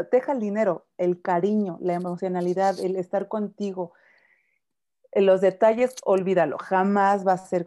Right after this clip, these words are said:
va a estar, va a estar contigo de una forma, eh, completa,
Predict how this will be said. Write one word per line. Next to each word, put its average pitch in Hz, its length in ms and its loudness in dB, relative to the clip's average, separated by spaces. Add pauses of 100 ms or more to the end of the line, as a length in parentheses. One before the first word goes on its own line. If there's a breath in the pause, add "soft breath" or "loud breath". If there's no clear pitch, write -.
(140)
va 185 80 4
a 185 40 2
estar, 180 340 -4 (100)
va 190 60 -2
a - 20 0
estar 185 220 -6
contigo 180 360 -2
de 180 60 -2
una 175 160 -4
forma, 175 600 -8 (800)
eh, 165 240 -4
completa, 190 640 0